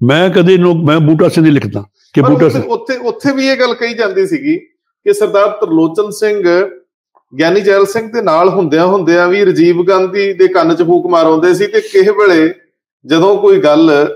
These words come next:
Speaker 2: ਰਾਜੀਵ ਗਾਂਧੀ ਤੱਕ ਪਹੁੰਚਾਉਣੀ ਹੁੰਦੀ ਸੀ, ਗਿਆਨੀ ਜੈਲ ਸਿੰਘ ਜਰਾ ਉੱਚੀ ਬੋਲ ਕੇ ਤੁਹਾਨੂੰ ਸੁਣਾਉਂਦੇ ਹੁੰਦੇ ਸੀ। ਔਰ ਇਹ
Speaker 1: ਇਹ
Speaker 2: ਤੁਹਾਡੇ,
Speaker 1: ਗੱਲ, ਇਹ ਮੈਂ
Speaker 2: ਤੁਹਾਡੇ ਰਿਸ਼ਤਿਆਂ 'ਚ ਖਟਾਸ ਵੀ ਆਈ ਰਹੀ।
Speaker 1: ਕਈ ਗੱਲਾਂ ਮੈਂ ਪਰਦੇ 'ਚ ਰਹਿ-, ਕਦੀ ਨਹੀਂ ਸੀ ਚਾਹੁੰਦਾ, ਪਰ ਅੱਜ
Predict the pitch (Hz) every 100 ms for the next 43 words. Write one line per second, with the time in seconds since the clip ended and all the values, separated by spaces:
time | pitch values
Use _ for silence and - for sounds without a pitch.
0 | - _ _ 147 143 160 175 190 185 196
1 | 208 190 175 160 165 190 151 160 185 175
2 | 160 170 160 147 151 151 185 165 180 185
3 | 220 208 190 175 170 165 156 - _ -
4 | 185 156 165 190 180 202 190 156 147 147
5 | 123 - - _ _ - 240 240 269 233
6 | 202 196 160 175 147 208 208 185 160 -
7 | - 226 415 240 214 262 254 254 - 202
8 | 214 226 247 233 196 180 156 - 156 165
9 | 190 147 151 156 165 147 151 147 143 139
10 | 151 143 143 143 - - 127 131 147 143
11 | 135 131 123 139 139 139